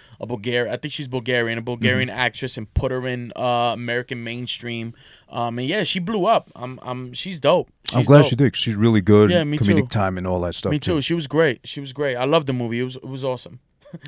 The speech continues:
Speaker 1: It was awesome.
Speaker 2: It was. It was really good. But yeah, go finalizing on Dead Ass, because you know what?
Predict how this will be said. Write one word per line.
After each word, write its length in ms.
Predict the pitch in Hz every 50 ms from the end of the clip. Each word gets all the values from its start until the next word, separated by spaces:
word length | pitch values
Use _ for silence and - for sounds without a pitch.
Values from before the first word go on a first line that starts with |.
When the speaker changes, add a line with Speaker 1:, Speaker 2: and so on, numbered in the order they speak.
| - - - _ -
Speaker 1:
It 60 | 147
was 100 | 139 123 127
awesome. 340 | 120 113 107 - 113 110 - _ _ _
Speaker 2:
It 100 | - 110
was. 300 | 98 90 82 76 76 85
It 60 | 90
was 180 | 90 90 - 85
really 160 | 82 76 76
good. 320 | - 82 73 - - - - _ _ _ _ - - - _ _ _ _ _ _ _ _ _ _ _ -
But 140 | 135 123 113
yeah, 200 | 110 110 76 - - _ _ _ _ _ _ _ _
go 180 | - 110 117 - _ _ -
finalizing 680 | - - 120 127 131 123 117 117 113 107 90 90 92 87
on 120 | 85 82
Dead 180 | - 101 95 87
Ass, 300 | 87 82 69 - - - -
because 320 | - 82 - 90 82 76
you 60 | 87
know 100 | 90 87
what? 260 | 85 85 87 87 87